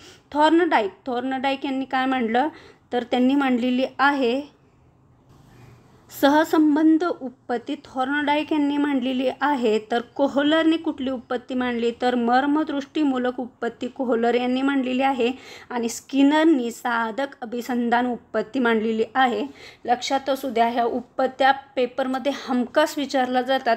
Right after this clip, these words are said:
त्यामुळे लक्षात ठेवा उत्पत्ती कोणती आहे आणि त्यांचे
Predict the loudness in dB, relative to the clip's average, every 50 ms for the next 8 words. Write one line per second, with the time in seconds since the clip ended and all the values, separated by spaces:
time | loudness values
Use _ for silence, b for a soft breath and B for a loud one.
0 | -2 -2 -4 -4 -2 0 0 0 2 0 -2 -2 -4 -8 -6 -4 -4 -2 2 2
1 | 2 2 0 B B B B B B -6 -4 -4 -4 -2 2 2 2 2 2 0
2 | -2 2 2 2 2 2 0 0 -2 0 0 0 0 0 0 -2 -2 -2 -2 -2
3 | -2 -2 -2